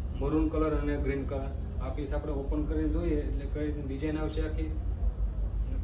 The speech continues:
કઈ આખી પ્રિન્ટેડ સાડી આવશે. અને આખો આ રીતનો આખો શોર્ટ પલ્લુ આવશે.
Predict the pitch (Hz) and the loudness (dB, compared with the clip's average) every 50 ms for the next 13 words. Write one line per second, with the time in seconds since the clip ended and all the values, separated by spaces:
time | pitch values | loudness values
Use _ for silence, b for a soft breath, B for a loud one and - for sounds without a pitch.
0 | - 151 147 147 143 143 143 - 160 151 151 151 156 156 156 160 160 151 - 151 | 0 0 0 2 2 0 2 2 0 0 2 2 2 2 2 2 2 2 4 2
1 | 151 147 147 147 143 143 170 220 233 - - - - - - - - - - - | 4 4 2 2 2 2 0 0 0 -2 -2 -2 -2 -2 0 0 0 0 0 -2
2 | - - - - - - - - - - - - - - - - - - - - | -2 -2 -2 -4 -4 -4 -4 -2 -2 -2 -2 -2 -4 -4 -4 -4 -6 -4 -4 -4
3 | - - - - - - - - - - - - 143 139 143 139 139 143 139 151 | -4 -4 -4 -4 -4 -6 -4 -4 -4 -4 -4 -4 -2 -2 -2 -2 0 -2 -2 0
4 | 147 135 143 151 147 - 147 151 147 - - 143 143 135 135 135 135 131 123 120 | -2 -2 0 0 0 2 2 2 2 2 0 0 0 0 2 2 2 2 2 0
5 | 127 | 0